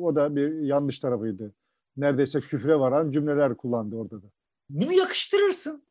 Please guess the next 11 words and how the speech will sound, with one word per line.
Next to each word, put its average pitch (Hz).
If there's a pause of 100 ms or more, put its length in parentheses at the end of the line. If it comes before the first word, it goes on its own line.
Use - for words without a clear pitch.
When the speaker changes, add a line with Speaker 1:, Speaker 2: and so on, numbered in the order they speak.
Speaker 2:
bir 208
kadın 220
edasıyla. 220
Bunu 349
ya-, 302
yani 185
Thatcher 359
öyle 349
biriydi 190
yani. 143
Sonuçta 196